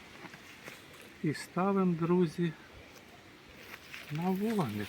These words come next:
на наші жаринки. Так що будемо смажити.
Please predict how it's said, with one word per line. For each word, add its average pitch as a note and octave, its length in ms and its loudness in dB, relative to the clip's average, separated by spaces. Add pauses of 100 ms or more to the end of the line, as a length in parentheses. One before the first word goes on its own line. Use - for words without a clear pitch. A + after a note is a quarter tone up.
на A#2 160 0
наші C#3+ 480 -2 (1120)
жаринки. D#3 760 2 (4000)
Так D3+ 140 -4 (200)
що D#3+ 200 0 (580)
будемо D3+ 420 2 (120)
смажити. G2+ 500 0